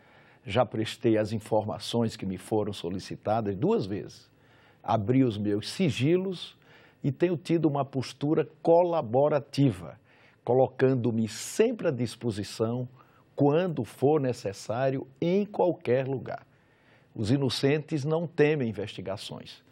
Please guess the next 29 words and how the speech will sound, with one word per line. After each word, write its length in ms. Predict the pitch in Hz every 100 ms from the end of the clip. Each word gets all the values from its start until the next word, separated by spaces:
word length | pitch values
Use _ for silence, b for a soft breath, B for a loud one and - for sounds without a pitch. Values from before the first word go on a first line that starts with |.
| b b b
Por 200 | 143 139
isso, 480 | 151 147 156 143 104
estou 320 | 110 - 117
sereno. 420 | - 139 95 71 - _ b b b
Não 200 | - 135
me 100 | 139
arrependo 720 | 120 117 101 131 135 147 135
de 140 | 135 131
ter 220 | - 139
participado 760 | 135 113 - 110 - 110 110 110
dos 240 | 123 117
avanços 680 | 117 95 127 165 131 92 98
institucionais 840 | 104 - - 101 - 101 92 92
do 80 | 90
país. 560 | 82 101 78 - - - _ b b b b b b
Defendo 540 | 120 139 - 151 160 156 -
todos. 600 | 151 143 - - - - _ b b b
Fui 200 | - 139
eu 160 | 135 151
quem, 380 | - 131 120 107
por 240 | 123 117
exemplo, 520 | 110 101 131 139 123
comandei 760 | - 170 190 190 123 123 180 139
a 80 | 98
aprovação 640 | - 117 104 107 - 120
da 120 | 123
Lei 200 | 120 110
de 120 | 113 107
Delações, 720 | 107 104 101 - - -